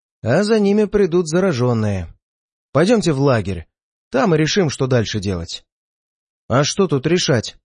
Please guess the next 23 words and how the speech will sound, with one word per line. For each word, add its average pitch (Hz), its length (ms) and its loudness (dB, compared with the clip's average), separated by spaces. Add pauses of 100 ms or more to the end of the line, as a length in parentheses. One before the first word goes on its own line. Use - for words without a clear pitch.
(100)
сказала 110 460 -2
я. 98 360 -4 (640)
«Мы 151 140 2
сюда 185 400 2
зачем 180 400 0
собирались?» 113 640 -2 (580)
«Чтобы 101 360 -4
выбраться 170 500 0
отсюда», — 180 560 0 (240)
сказал 131 400 0
Горец. 98 480 -6 (800)
«Этим 220 380 2
и 185 220 0
займемся. 117 920 0 (400)
Стронги 160 480 0
помогут?» 156 600 0 (1160)
«Не 233 200 0
знаю, 190 640 2
но 220 300 2
дорогу 196 500 2
к - 80 -8
викингам 202 520 0
покажут». 101 800 -2